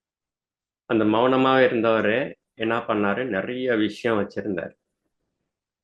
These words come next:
அந்த ஊர் மன்னர் என்ன பண்ணாரு, போய் அந்த மனுஷனை கூட்டிட்டு வா, அந்த ஒரு யோகியை கூட்டிட்டு வா, அவர் நிறைய விஷயம் சொல்லியிருக்காரு, அதை வந்து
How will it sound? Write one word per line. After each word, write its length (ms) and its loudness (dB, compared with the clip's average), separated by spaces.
அந்த 240 0
ஊர் 220 2
மன்னர் 440 0
என்ன 140 -2
பண்ணாரு, 460 -6
போய் 260 0
அந்த 220 0
மனுஷனை 380 -2
கூட்டிட்டு 340 -4
வா, 180 2
அந்த 260 -6
ஒரு 200 -6
யோகியை 380 2
கூட்டிட்டு 360 -10
வா, 140 -6
அவர் 220 0
நிறைய 320 2
விஷயம் 340 -2
சொல்லியிருக்காரு, 460 -2
அதை 200 0
வந்து 180 -4